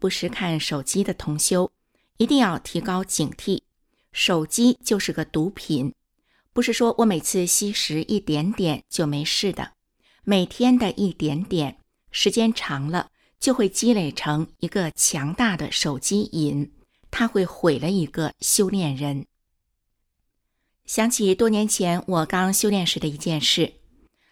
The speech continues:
那天我把没收学生的漫画拿回寝室，随手放在桌子上，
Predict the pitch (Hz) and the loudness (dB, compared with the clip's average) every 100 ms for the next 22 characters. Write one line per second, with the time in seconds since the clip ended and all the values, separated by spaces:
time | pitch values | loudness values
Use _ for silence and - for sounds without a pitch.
0 | _ - 254 254 240 247 160 156 226 196 | _ 0 4 4 4 4 0 0 0 2
1 | 226 214 - 165 202 185 196 175 165 - | 0 -2 -2 -2 0 0 0 -2 -2 -4
2 | 175 - _ _ 165 151 - 156 - - | -4 -4 _ _ -6 -6 -4 -4 -4 -2
3 | 151 - - - _ _ _ - - 208 | -2 0 0 0 _ _ _ -2 2 4
4 | 196 160 190 180 160 185 196 185 156 151 | 2 0 -2 -2 -2 -2 -4 -4 -4 -4
5 | 139 | -6